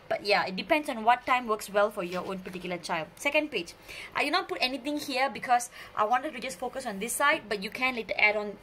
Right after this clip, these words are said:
on this side. We've got the numbers. Then she tells me the number. What I make her do is, I ask her to take her finger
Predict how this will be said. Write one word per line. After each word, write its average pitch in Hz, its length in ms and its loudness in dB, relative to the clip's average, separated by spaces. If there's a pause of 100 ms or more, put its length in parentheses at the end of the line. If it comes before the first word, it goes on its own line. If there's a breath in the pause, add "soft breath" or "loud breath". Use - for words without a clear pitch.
on 185 180 -2
this 185 140 -4
side. 165 220 -2 (920)
We've 226 160 -6
got 254 160 2
the 202 80 2
numbers. 233 600 4 (400 loud breath)
Then 262 140 0
she - 80 -8
tells 240 200 0
me 262 60 -8
the 220 100 -4
number. 226 420 0 (200 loud breath)
What 359 220 8 (100)
I 403 340 4
make 311 200 -4
her 339 160 0
do 269 300 -4
is, 185 380 -2
I - 320 -4
ask - 180 -2
her 320 80 -6
to - 40 -16
take 294 160 -6
her 262 120 -6
finger 311 420 4